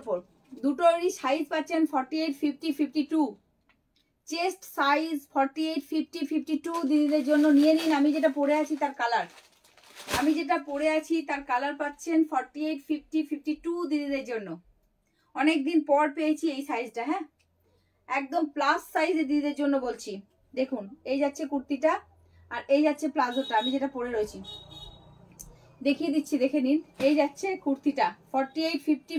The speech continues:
ফিফটি টু দিদিদের জন্য। একদম বারবার বলছি নিয়ে নিন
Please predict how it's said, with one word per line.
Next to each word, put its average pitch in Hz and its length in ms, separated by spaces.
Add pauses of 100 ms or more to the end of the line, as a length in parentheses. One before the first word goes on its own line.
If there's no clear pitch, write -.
ফিফটি 302 240 (100)
টু 330 80 (140)
দিদিদের 320 360
জন্য। 277 180 (2500)
একদম 349 340 (220)
বারবার 277 320 (100)
বলছি 330 220 (140)
নিয়ে 311 260
নিন 330 160